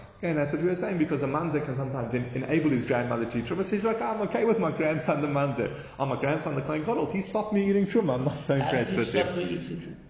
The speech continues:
Speaker 1: Again, this case we just said, when she's a Yisraelis married, when she's a Kohen, she's a Kohenes married to a
Speaker 2: Okay.
Speaker 1: Yisraelis, and the grandson's the Kohen Gadol. It says now, Hadron Alach Almona, Hadron Alach Almona, Hadron Alach Almona. Let's start a new perek. So,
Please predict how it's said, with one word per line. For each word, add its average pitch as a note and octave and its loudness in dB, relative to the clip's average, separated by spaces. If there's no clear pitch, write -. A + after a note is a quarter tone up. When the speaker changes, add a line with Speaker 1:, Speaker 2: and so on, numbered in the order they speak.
Speaker 1:
Again, D#3+ 2
this C#3+ 2
case D3+ 2
we D3 4
just D3+ 0
said, G#3+ -2
when C#3 0
she's D3+ -2
a D3 4
Yisraelis D3 2
married, C#3 0
when C#3 4
she's C#3 0
a C3+ 2
Kohen, D3 -2
she's C3+ -4
a C3 -2
Kohenes D3 -2
married C3 0
to B2+ 0
a B2+ 4
Speaker 2:
Okay. - 4
Speaker 1:
Yisraelis, D#3+ 4
and B2+ -2
the A#2+ 0
grandson's B2+ -2
the B2 -6
Kohen A2 -2
Gadol. - -4
It - -20
says B2+ 4
now, C#3+ 4
Hadron C#3+ 0
Alach C3 0
Almona, D#3 0
Hadron C3 -2
Alach A2+ -2
Almona, C3+ 0
Hadron C3 -2
Alach B2 0
Almona. A#2+ -2
Let's B2+ -2
start C3+ -2
a B2 -2
new B2 2
perek. D3 0
So, C3+ 0